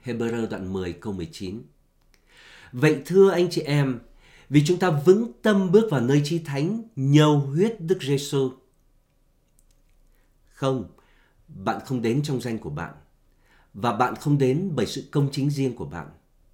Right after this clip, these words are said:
Tôi không quan tâm bạn có bao nhiêu việc lành hay hành vi đúng đắn. Bạn vẫn phải đến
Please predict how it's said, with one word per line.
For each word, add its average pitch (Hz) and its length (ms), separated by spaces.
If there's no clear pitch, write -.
Tôi 143 180
không 147 180
quan 131 220
tâm 123 280
bạn 101 200
có 139 100
bao 147 220
nhiêu 147 220
việc 113 240
lành 92 300
hay 143 240
hành 117 220
vi 123 240
đúng 127 220
đắn. 131 240
Bạn 107 340
vẫn 131 160
phải 135 140
đến 95 360